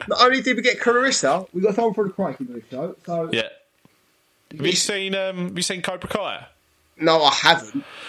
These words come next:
Speaker 1: but it is
Speaker 2: I've
Speaker 1: on, it's definitely on my
Speaker 2: Yeah, I've seen the first two. I've seen the first two series of it, and it is really good.
Speaker 1: Okay.
Speaker 2: I
Speaker 1: I'm on
Speaker 2: was, I would, I would,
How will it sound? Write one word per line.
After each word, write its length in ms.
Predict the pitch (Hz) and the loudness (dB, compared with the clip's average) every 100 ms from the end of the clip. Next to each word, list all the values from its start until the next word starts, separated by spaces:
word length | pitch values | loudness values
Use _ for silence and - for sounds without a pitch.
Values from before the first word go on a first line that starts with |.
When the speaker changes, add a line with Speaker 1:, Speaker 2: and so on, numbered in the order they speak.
| - | -4
Speaker 1:
but 100 | 135 | -4
it 100 | 131 | 0
is 120 | 156 | 2
Speaker 2:
I've 40 | 151 139 | 2 0
Speaker 1:
on, 40 | - | -4
it's 140 | 135 131 | -8 -4
definitely 480 | - 147 135 127 127 | 0 0 0 -2 0
on 140 | 127 | 2
my 260 | 123 120 120 - | 2 2 0 -6
Speaker 2:
Yeah, 380 | - 127 120 - | -4 -4 -4 -6
I've 200 | 147 151 | -6 -4
seen 360 | - 165 147 147 | -4 -4 -4 -6
the 60 | |
first 580 | 139 - 151 143 - - | -4 -4 -4 -6 -10 -8
two. 520 | - - 180 170 170 110 | -6 -6 -6 -4 -4 -6
I've 120 | - | -6
seen 140 | 151 | -6
the 60 | 139 | -6
first 280 | 147 131 - | -6 -6 -6
two 180 | 143 123 | -6 -6
series 360 | - 110 101 98 | -6 -6 -6 -6
of 80 | |
it, 180 | 98 98 | -6 -6
and 140 | 110 107 | -6 -6
it 80 | 110 | -6
is 140 | 98 | -6
really 160 | 101 90 | -6 -6
good. 240 | 71 - - - _ _ - | -10 -10 -18 -20 _ _ -20
Speaker 1:
Okay. 160 | 92 - _ _ _ _ | -20 -20 _ _ _ _
Speaker 2:
I 60 | - | -6
Speaker 1:
I'm 60 | 113 | -2
on 80 | 113 | -2
Speaker 2:
was, 140 | 110 | -4
I 200 | 120 117 | -6 -4
would, 200 | 117 107 | -4 -6
I 80 | 113 | -6
would, 160 | 110 | -6